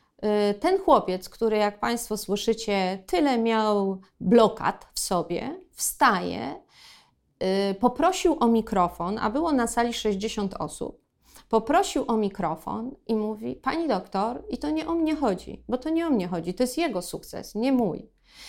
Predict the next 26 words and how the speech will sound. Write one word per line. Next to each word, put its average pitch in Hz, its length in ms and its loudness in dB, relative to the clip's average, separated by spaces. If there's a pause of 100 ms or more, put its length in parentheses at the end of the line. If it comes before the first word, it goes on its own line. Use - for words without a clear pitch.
(180)
Pani 359 220 0
doktor, 339 380 0
ja 277 180 4
bym 311 200 0
chciał, 285 480 -2 (160)
y, 247 180 2
w, 247 60 -8
y, 240 380 2
w 240 100 -6
imieniu 339 380 2
wszystkich 277 840 -2 (160)
podziękować, 262 920 -4 (1080)
bo 247 760 6 (540)
zaczęliśmy”, 247 1700 0 (100)
i 226 100 2
mówił 190 340 6
w 185 60 0
imieniu 196 340 2
wszystkich, 202 540 2 (160)
chociaż 202 480 0
chyba 202 220 2
nikt 214 260 2
go 208 120 4
do 214 160 4
tego, - 200 4
<laughs> 403 300 2